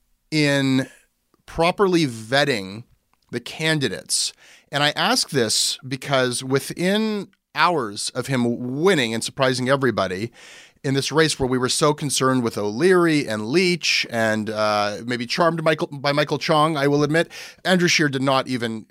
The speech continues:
pass my attention. And then Sean Craig, formerly of Canadaland, formerly of the National Post, and his first story with Global News,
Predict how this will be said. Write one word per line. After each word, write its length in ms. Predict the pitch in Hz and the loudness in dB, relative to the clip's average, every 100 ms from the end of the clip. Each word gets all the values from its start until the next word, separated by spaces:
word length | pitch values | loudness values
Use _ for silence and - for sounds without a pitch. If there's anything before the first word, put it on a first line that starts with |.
| - | -6
pass 260 | 135 120 | -4 -2
my 120 | 117 107 | -2 -2
attention. 580 | 101 143 143 - 95 95 - - - | -2 -2 0 0 -2 -4 -14 -12 0
And 140 | 139 | 2
then 120 | 147 | 2
Sean 340 | 143 - 196 233 | 2 2 2 2
Craig, 440 | - 127 123 170 | 2 2 2 -4
formerly 400 | - 139 156 151 | -2 2 4 2
of 120 | 143 | 0
Canadaland, 480 | - 123 127 127 127 | -2 -4 -2 0 0
formerly 360 | - 123 123 120 | 0 0 2 0
of 100 | 113 | 0
the 40 | |
National 300 | 117 113 120 | 0 -2 -4
Post, 260 | 123 120 - | -2 -2 -2
and 220 | 113 107 | -4 -4
his 400 | 107 120 107 110 | -4 -4 -4 -2
first 240 | - 147 | 0 0
story 260 | - 123 117 | 0 0 0
with 240 | 117 117 | -2 -8
Global 320 | - 156 190 127 | 0 2 4 2
News, 380 | 104 104 - | 2 0 -4